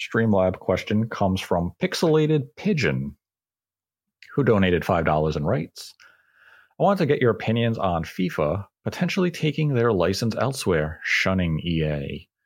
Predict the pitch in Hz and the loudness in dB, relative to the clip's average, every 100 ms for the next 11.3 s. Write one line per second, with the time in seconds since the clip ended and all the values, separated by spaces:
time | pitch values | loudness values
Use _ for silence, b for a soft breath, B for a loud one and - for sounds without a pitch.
0 | _ - - 143 156 143 - 165 151 127 | _ -6 0 2 2 0 0 0 2 2
1 | 117 107 - 113 117 110 - 85 98 143 | 0 -2 -4 0 0 -2 -6 -4 -2 0
2 | 139 131 127 110 - - - _ _ _ | -2 -2 -4 -4 -10 -14 -14 _ _ _
3 | 127 131 - 185 185 160 143 - 127 123 | -2 -2 0 0 0 -2 -4 -2 0 2
4 | 120 113 101 101 95 - 90 92 92 87 | 2 0 0 0 -2 -2 0 2 2 2
5 | 80 78 120 127 - 123 120 - - 80 | 0 0 0 0 0 -2 -2 -2 -2 0
6 | 82 - 90 - 69 64 64 - _ _ | 0 0 -2 0 -2 -2 -8 -16 _ _
7 | _ _ _ _ 117 92 98 151 - - | _ _ _ _ -2 0 2 2 0 0
8 | 92 78 - 101 147 160 151 - 92 - | 2 0 0 0 2 2 -2 -2 -2 0
9 | 135 143 107 - 90 85 80 - 92 - | 0 2 0 0 0 0 -2 -6 -6 -2
10 | 117 95 76 76 - _ 76 85 - 95 | -2 0 -2 -4 -8 _ -6 -4 -4 -4
11 | 95 65 | -4 -4